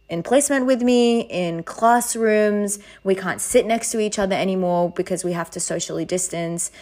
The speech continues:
We have to wear masks all the time, even in lecture theaters. I have to schedule s-,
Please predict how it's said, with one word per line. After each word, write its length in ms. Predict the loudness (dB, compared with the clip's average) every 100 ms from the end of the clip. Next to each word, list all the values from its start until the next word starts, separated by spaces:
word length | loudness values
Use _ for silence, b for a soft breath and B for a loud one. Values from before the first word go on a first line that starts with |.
| B
We 120 | 0 0
have 180 | 0
to 100 | -6
wear 160 | -4 -4
masks 380 | -2 -4 -6 -2
all 160 | 0
the 100 | 0
time, 460 | -2 -2 0 0 0
even 260 | -4 -6 -6
in 140 | -4
lecture 280 | -6 -6 -8
theaters. 800 | -2 -2 0 0 0 -2 -4 -10 B B
I 100 | -4
have 140 | -2 -4
to 100 | -4
schedule 500 | 0 2 4 4 2
s-, 140 | -2